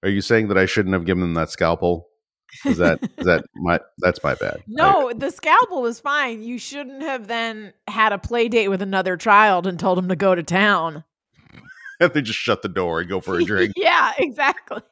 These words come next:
Speaker 1: <laughs> Uh, here's the thing. I, I found out about this thing called, uh, matelotage, which was, uh,
Speaker 2: Oh, Lord.
Speaker 1: same-sex civil unions amongst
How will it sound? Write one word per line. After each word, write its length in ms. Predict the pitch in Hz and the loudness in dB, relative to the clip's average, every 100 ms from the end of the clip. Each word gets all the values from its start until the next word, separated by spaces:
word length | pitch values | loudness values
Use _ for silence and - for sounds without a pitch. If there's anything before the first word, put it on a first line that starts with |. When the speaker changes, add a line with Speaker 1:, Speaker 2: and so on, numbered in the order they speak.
| _ | _
Speaker 1:
<laughs> 60 | - - - _ - - - _ _ - - 170 - | -16 -12 -14 _ -14 -14 -20 _ _ -20 -18 -10 0
Uh, 280 | 120 117 104 - _ | 2 2 0 -6 _
here's 280 | - 135 117 | 0 0 2
the 40 | |
thing. 240 | 101 110 85 - - - | 2 0 0 -8 -18 -2
I, 240 | 104 - | 0 0
I 20 | 95 | -2
found 260 | 117 113 | 2 4
out 180 | 117 110 | 4 2
about 280 | 98 98 95 | 0 -2 -2
this 140 | 90 | -6
thing 280 | - 101 90 | -4 -2 -2
called, 380 | - 92 85 82 | -2 0 0 -2
uh, 380 | - 85 80 76 - | -2 0 2 0 -2
matelotage, 1120 | 92 - 107 104 98 95 90 76 - - - _ _ - _ - | -4 -2 0 2 0 2 2 2 -2 -12 -16 _ _ -20 _ -4
which 440 | 98 101 - - - | 2 2 0 -6 -4
was, 420 | 104 101 95 - | 2 4 4 0
uh, 680 | 95 90 87 85 69 65 - - | 0 2 4 2 0 -2 -6 -10
Speaker 2:
Oh, 40 | |
Lord. 120 | 95 | -6
Speaker 1:
same-sex 580 | 90 113 113 123 113 - | 0 0 0 -2 -2 -2
civil 200 | 120 117 | 0 0
unions 580 | 107 104 101 95 92 80 - | 0 0 2 2 0 -4 -4
amongst 520 | 90 87 87 - | -2 0 -2 -6